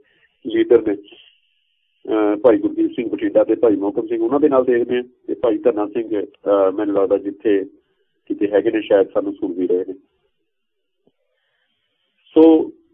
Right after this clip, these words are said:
ਇਹ ਪੰਜ ਮੈਂਬਰੀ ਪੰਥਕ ਕਮੇਟੀ ਬਣ ਗਈ, ਇਹਦਾ ਐਲਾਨ ਕੀਤਾ ਗਿਆ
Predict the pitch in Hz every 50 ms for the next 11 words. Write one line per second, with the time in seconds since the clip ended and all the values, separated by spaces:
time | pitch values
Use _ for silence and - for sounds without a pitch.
0 | _ _ _ - 151 175 - 180 180 - - - - _ _ - - - - _
1 | _ _ _ _ _ _ _ _ _ _ _ _ _ _ _ _ _ _ _ _
2 | _ _ _ _ _ _ _ _ _ _ _ _ _ _ _ _ - 127 120 123
3 | 127 127 127 127 127 127 - 120 104 - 117 - - - 107 107 - - - -
4 | - - _ _ - - 95 - - - 339 - - _ _ _ _ _ _ _
5 | _ _ _ _ - - 117 120 120 - - 101 98 92 90 - - - - 123
6 | 117 117 123 120